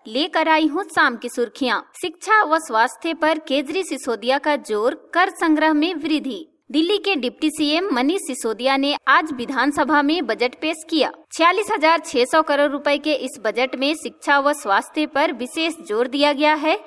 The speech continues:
पिछली बार दिल्ली सरकार का बजट इकतालीस हजार एक सौ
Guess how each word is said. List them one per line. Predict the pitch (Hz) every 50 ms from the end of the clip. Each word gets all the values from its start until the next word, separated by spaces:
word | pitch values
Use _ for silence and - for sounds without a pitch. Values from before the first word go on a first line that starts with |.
| - -
पिछली | 339 339 330 - 381 403
बार | 381 - 339 339 339 285
दिल्ली | 226 240 226 240 285 311
सरकार | 302 247 214 208 - - 220 254 294
का | - 302 285
बजट | 247 262 254 262 294 359 330 - -
इकतालीस | 226 240 240 _ - 311 330 339 349 403 392 - 285
हजार | 269 208 - - 226 220 240 294 294 294 -
एक | 233 294 311 -
सौ | - 349 320